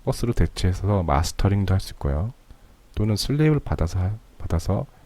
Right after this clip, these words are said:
그 밑에 단에 새로운 아이피를 설계를 하고 모델링 검증을 할 수가 있습니다.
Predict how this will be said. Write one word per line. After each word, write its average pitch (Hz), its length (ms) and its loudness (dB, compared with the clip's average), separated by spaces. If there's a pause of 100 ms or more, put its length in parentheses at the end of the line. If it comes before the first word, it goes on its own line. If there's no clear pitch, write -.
(340)
그 - 140 -4
밑에 82 260 2
단에 90 400 2
새로운 127 320 0
아이피를 78 580 -2 (680)
설계를 101 540 -2
하고 110 380 0 (140)
모델링 80 420 0
검증을 80 500 -6
할 87 80 -6
수가 85 220 -6
있습니다. - 480 -10